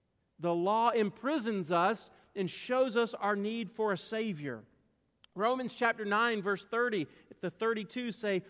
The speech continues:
"What shall we say then? That Gentiles who did not pursue righteousness have attained it? That is a righteousness that's by faith, but that Israel who pursued a law that would lead to righteousness did not succeed in reaching the law."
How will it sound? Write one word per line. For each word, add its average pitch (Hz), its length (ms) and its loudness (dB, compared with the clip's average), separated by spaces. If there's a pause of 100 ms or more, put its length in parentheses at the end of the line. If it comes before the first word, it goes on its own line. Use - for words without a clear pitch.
(120)
"What 233 220 2
shall 240 220 0
we 233 100 -2
say 233 360 -4
then? 160 260 -2 (280)
That 180 160 -2
Gentiles 226 680 0
who 220 100 -8
did 175 220 -2
not 214 320 -2
pursue 214 400 -6
righteousness 220 680 0
have 180 200 0
attained 220 460 -4
it? 294 160 -6 (360)
That 185 160 4
is 214 120 4
a 165 80 0
righteousness 226 680 0
that's 185 160 -6
by 147 160 0
faith, 226 480 -4 (320)
but 185 120 -2
that 175 140 -4
Israel 254 440 -2
who 220 100 0
pursued 240 720 -4
a 196 160 4
law 220 520 2 (1120)
that 214 180 6
would 190 200 2
lead 247 360 0
to 226 120 -2
righteousness 220 720 0
did 226 240 -6
not 254 320 0
succeed 254 460 -8
in 262 120 -4
reaching 254 380 -2
the 285 120 2
law." 302 360 0